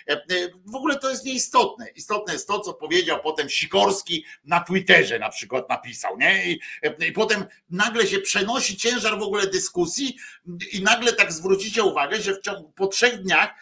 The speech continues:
rozmawiamy o tym, tam Villa Plus, tak? Ale my rozmawiamy o tym, e, czy Sikorski,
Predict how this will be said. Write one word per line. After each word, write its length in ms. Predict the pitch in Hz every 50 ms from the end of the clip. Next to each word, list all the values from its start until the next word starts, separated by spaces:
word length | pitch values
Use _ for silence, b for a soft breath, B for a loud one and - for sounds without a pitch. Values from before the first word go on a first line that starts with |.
| B B B -
rozmawiamy 720 | 156 196 202 175 185 196 175 196 226 233 233 220 202 -
o 120 | 165 190 208
tym, 200 | 196 196 - - 131 131 123 -
tam 180 | - - 156 131
Villa 340 | 165 226 226 220 208 202 196
Plus, 380 | 202 190 185 151 127 - -
tak? 220 | - 185 226 240 - -
Ale 160 | 185 185 185
my 100 | 196 214
rozmawiamy 580 | 214 202 175 196 185 180 202 208 202 190 -
o 100 | 180 180
tym, 220 | - - 196 202 - B B B B B -
e, 180 | 160 160 - 160 170 160 - - -
czy 380 | - 220 240 240 208 196 - - _
Sikorski, 1000 | - - - - 190 170 - 208 240 254 240 - - - - 214 233 226 214 226